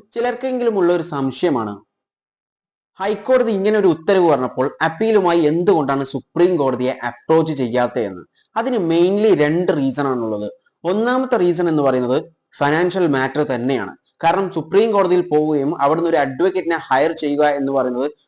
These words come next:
കോസ്റ്റ്ലി ആയിട്ടുള്ള ഒരു കാര്യം തന്നെയാണ്. അതെല്ലാവർക്കും അഫോർഡ് ചെയ്യണം, പറ്റണമെന്നില്ല.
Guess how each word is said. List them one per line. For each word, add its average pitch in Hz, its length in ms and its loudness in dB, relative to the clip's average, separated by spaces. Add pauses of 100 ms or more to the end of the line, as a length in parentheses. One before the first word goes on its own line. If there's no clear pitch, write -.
(220)
കോസ്റ്റ്ലി 202 420 -2
ആയിട്ടുള്ള 151 300 2
ഒരു 147 180 0
കാര്യം 127 380 -2
തന്നെയാണ്. 104 300 -8 (280)
അതെല്ലാവർക്കും 208 840 -2
അഫോർഡ് 170 300 0
ചെയ്യണം, 156 300 0 (300)
പറ്റണമെന്നില്ല. 139 720 -2